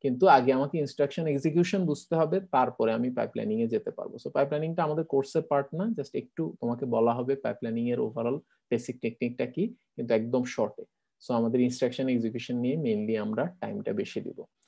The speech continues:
আর পাইপলাইনিংটা আমাদের পরে আমাদের যদি সুযোগ হয় তখন আমরা ওই জিনিসগুলো আরো ডিটেইলসে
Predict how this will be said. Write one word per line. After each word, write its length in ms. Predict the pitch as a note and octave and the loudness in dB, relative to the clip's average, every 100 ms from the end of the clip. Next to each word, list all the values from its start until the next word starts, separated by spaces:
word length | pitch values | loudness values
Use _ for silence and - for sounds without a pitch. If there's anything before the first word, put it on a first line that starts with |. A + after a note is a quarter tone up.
| _ A2+ | _ -12
আর 100 | - | -6
পাইপলাইনিংটা 560 | A2 G#2 G#2 G#2 A2+ B2 | -4 -2 -2 -2 -2 -4
আমাদের 280 | G#2+ A2 A#2 - | -4 -4 -4 2
পরে 400 | A2+ A#2 G#3 - | 6 6 4 2
আমাদের 320 | A#2+ G#2 G2+ G2+ | -8 -6 -4 -4
যদি 340 | G#2 G#2+ - _ | -2 -2 -2 _
সুযোগ 400 | - B2 A2 A2 | -6 0 2 4
হয় 160 | C#3+ F#3 - | 2 0 -2
তখন 280 | A2 G#2 G2+ | -4 -4 -6
আমরা 220 | G#2+ G#2+ | -2 -2
ওই 120 | G#2+ | -2
জিনিসগুলো 600 | A2 G#2+ - A#2+ - - | -4 -8 -8 -6 -6 -6
আরো 200 | G#2+ G#2+ | -6 -6
ডিটেইলসে 680 | G2+ G#2 F#2 G#2+ A2+ - | -6 -6 -2 -4 -4 -6